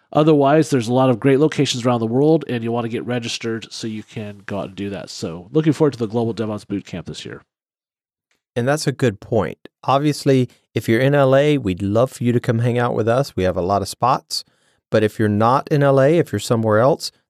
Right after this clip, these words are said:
Speaker 2: there's probably a Global DevOps Boot Camp potentially near where you are. And we would love to see, you know, as much participation and as much activity as we can. All I've heard for the past two years is great things about these boot camps and what people have learned.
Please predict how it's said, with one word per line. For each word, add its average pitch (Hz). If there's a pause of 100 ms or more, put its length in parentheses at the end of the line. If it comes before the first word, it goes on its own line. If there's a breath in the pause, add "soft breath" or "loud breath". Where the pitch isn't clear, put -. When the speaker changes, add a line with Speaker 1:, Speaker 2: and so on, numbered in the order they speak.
Speaker 2:
there's 107
probably 139
a 113
Global 113
DevOps 110
Boot -
Camp 113 (540)
potentially 113
near 110
where 110
you 104
are. 139 (360 soft breath)
And 101
we 120
would 104
love 127
to 117
see, 110 (140)
you 107
know, 76
as 87
much 120
participation 110
and 90
as 85
much 113
activity 104
as 90
we 92
can. 82 (420 soft breath)
All 131
I've 139
heard 131
for -
the 110
past 113
two -
years 104
is 85
great 98
things 107
about 95
these 98
boot -
camps 87
and 90
what -
people 104
have 87
learned. 90